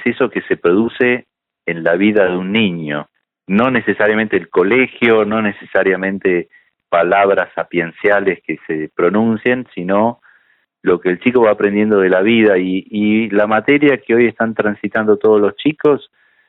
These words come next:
y los grandes es la materia paciencia, la materia prioridad. Por ejemplo, dentro del orden de prioridades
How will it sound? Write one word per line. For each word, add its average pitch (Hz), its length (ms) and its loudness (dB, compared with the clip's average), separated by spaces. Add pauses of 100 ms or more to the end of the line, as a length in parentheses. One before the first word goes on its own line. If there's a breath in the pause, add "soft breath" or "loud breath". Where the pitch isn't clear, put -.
(120)
y 87 80 -6
los 78 140 0
grandes 120 640 0
es 110 280 2 (420)
la 87 60 -8
materia 92 440 0
paciencia, 117 760 0
la 85 120 -2
materia 87 760 0 (160)
prioridad. 104 720 0 (100)
Por - 140 -6
ejemplo, 82 560 -6 (420)
dentro 90 280 -2
del 87 120 0
orden 95 300 0
de 85 120 0
prioridades 98 760 2